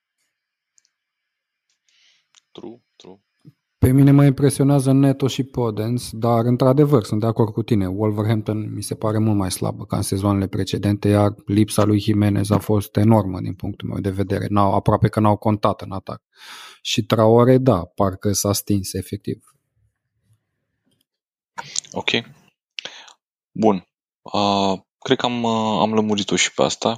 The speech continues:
Speaker 1: că noi numai asta facem la Tackle Show, lămurim chestii. Așa că hai să mergem mai departe la una dintre cele optsprezece echipe favorite ale lui Mihai Ianu și, și anume Chelsea. Chelsea, pe locul trei, douăzeci și două de puncte,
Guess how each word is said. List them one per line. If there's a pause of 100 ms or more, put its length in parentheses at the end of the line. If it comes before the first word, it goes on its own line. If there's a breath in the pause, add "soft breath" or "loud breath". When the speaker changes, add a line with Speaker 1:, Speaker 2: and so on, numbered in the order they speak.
Speaker 1:
că
noi
numai
asta
facem
la
Tackle
Show,
lămurim
chestii. (560 loud breath)
Așa
că
hai
să
mergem
mai
departe (200)
la
una
dintre
cele
optsprezece
echipe
favorite
ale
lui
Mihai
Ianu
și,
și
anume
Chelsea. (1600 loud breath)
Chelsea, (260)
pe
locul
trei,
douăzeci
și
două
de
puncte,